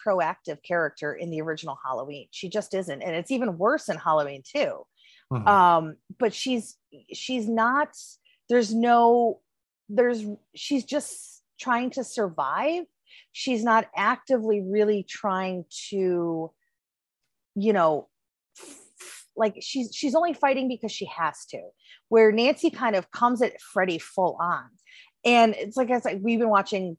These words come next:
Speaker 1: the original Halloween a lot this month 'cause A M C's on all the time and things like that. And we were getting ready for Halloween Kills and stuff.
Speaker 2: Mm-hmm.
Speaker 1: Um,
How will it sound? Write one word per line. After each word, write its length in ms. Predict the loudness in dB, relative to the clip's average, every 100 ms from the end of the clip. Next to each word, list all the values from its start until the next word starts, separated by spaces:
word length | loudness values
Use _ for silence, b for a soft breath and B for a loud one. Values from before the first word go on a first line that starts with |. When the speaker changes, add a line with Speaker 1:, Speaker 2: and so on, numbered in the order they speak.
| -2
Speaker 1:
the 100 | 0
original 260 | 0 -2 0
Halloween 360 | 2 2 0
a 60 | 0
lot 240 | 0 -2
this 180 | -4 -6
month 200 | -4 -4
'cause 160 | -10 -12 -8
A 120 | -6
M 120 | -6
C's 280 | -4 -4 -2
on 140 | 0 2
all 140 | 2
the 100 | 2
time 420 | -4 -6 -4 -6
and 140 | -8 -10
things 200 | -12 -10
like 140 | -10 -6
that. 260 | -4 -6 -6
And 80 | -6
we 80 |
were 140 | -6 -4
getting 180 | -8 -6
ready 260 | -6 -8 -10
for 80 | -6
Halloween 320 | -6 -6 -10
Kills 380 | -8 -4 -4 -6
and 140 | -14
stuff. 260 | -10 -10 -10 _ B B B 2
Speaker 2:
Mm-hmm. 40 |
Speaker 1:
Um, 380 | 6 6 4